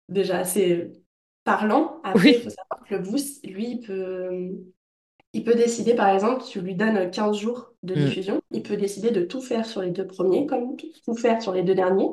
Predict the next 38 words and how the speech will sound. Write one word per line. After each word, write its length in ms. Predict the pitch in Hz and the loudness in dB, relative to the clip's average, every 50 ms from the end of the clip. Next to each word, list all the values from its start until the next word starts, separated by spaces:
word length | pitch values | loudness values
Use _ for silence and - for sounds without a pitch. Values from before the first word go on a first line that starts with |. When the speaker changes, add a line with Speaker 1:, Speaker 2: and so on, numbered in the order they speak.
| - - - - - - - - _ | -4 -10 -20 -20 -20 -20 -20 -20 _
Speaker 1:
C'est 160 | - - - | -6 -4 0
pas 160 | - - 277 277 | 2 2 2 2
quelque 160 | 269 233 - | 2 0 0
chose 220 | - 262 254 220 | 0 -2 -2 -2
de 80 | 220 220 | -4 -4
régulier. 500 | 214 226 226 214 214 202 180 175 180 - - _ _ _ _ _ _ - | -2 -2 -2 -2 -2 -4 -4 -6 -6 -8 -14 _ _ _ _ _ _ 2
Alors 120 | 147 147 | 4 4
Speaker 2:
Ouais. 60 | 123 | 4
Speaker 1:
qu'avec 300 | - - 220 247 269 269 | 4 4 4 4 4 4
le 100 | - 262 | 2 0
gestionnaire 520 | 220 233 226 226 - 220 220 220 214 208 208 | 0 0 -2 -2 -2 0 0 2 2 2 0
de 120 | 202 196 | 0 -4
publicité, 720 | - - - 185 190 - - - 170 - - - - - - _ _ _ _ _ - | -6 -8 -10 -10 -10 -10 -10 -10 -8 -6 -6 -6 -6 -8 -14 _ _ _ _ _ -6
quand 140 | - - | -6 -6
tu 180 | - - - 202 | -4 -4 0 2
mets 160 | 214 262 294 | 4 4 4
ton 180 | 285 285 254 226 | 4 4 2 2
budget, 500 | 214 226 208 - 208 220 233 233 - - | 2 0 -2 -2 0 2 2 2 0 -2
tu 120 | - - | -8 -10
peux 120 | - 190 180 | -8 -8 -8
le 60 | 185 | -6
gérer 360 | 185 202 214 214 226 233 233 | -4 -4 -4 -2 0 -2 -2
soit 340 | 226 - 220 214 214 208 196 | -2 -2 -2 -2 0 0 -2
au 100 | 190 180 | -4 -4
global, 400 | 170 202 196 196 202 202 202 202 | -4 -4 -4 -2 -2 -2 -2 -2
soit 180 | - - 196 | -4 -4 -6
au 60 | 185 180 | -6 -6
quotidien. 640 | - 208 196 - - 175 175 202 277 349 - - _ - | -4 -6 -6 -6 -6 -6 -4 -4 -4 -6 -6 -8 _ -4
En 80 | 196 | -2
le 120 | 185 156 139 | 0 2 2
Speaker 2:
Mhm. 80 | 143 | 2
Speaker 1:
mettant 340 | 202 233 233 - 285 269 - | 2 0 2 2 2 2 2
au 40 | - | 0
quotidien, 460 | - 220 - - 185 175 208 277 320 | -2 -6 -8 -8 -6 -4 -2 -2 -2
tu 180 | 320 - - - | -2 -4 -8 -2
forces 320 | - - 285 285 - - | 0 2 2 2 0 -2
la 120 | 226 202 | -2 -2
machine 420 | 202 180 180 180 - 269 277 311 | 0 0 -2 -2 -2 0 0 -2